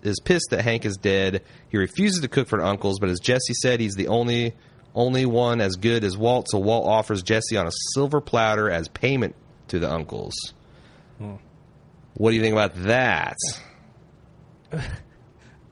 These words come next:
Speaker 2: I don't, I don't know that Walt has any
Speaker 1: Yeah.
Speaker 2: way to give away Jesse at this point.
Speaker 1: Because the Uncles have him.
Speaker 2: Yeah. If they want him dead, they shoot him. If they want
Speaker 1: It's
Speaker 2: to
Speaker 1: the
Speaker 2: take
Speaker 1: same
Speaker 2: him, they
Speaker 1: thing.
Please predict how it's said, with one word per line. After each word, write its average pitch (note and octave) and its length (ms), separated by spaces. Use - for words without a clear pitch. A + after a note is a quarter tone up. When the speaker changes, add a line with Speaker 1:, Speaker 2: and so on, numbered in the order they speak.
Speaker 2:
I C#3 100
don't, A3 320
I D#3 160
don't C#4+ 280
know F3 200
that C3 200
Walt C#3+ 320
has D#3 440
any D3 460
Speaker 1:
Yeah. A2+ 720
Speaker 2:
way D#3 340
to D3+ 140
give C#3+ 300
away C#3 300
Jesse C#3+ 420
at A2 80
this A2+ 160
point. F#2+ 280
Speaker 1:
Because C3 300
the C3 320
Uncles D#3+ 360
have E3 320
him. E2+ 540
Speaker 2:
Yeah. C3+ 460
If B2+ 140
they D3 120
want E3 200
him F3+ 120
dead, F3 280
they D3+ 100
shoot E3 300
him. D#3 140
If C3 120
they B2+ 120
want C3+ 200
Speaker 1:
It's B2+ 80
Speaker 2:
to C3 40
Speaker 1:
the D#3+ 80
Speaker 2:
take D#3+ 60
Speaker 1:
same E3 160
Speaker 2:
him, D#3 60
they C#3 100
Speaker 1:
thing. G3+ 100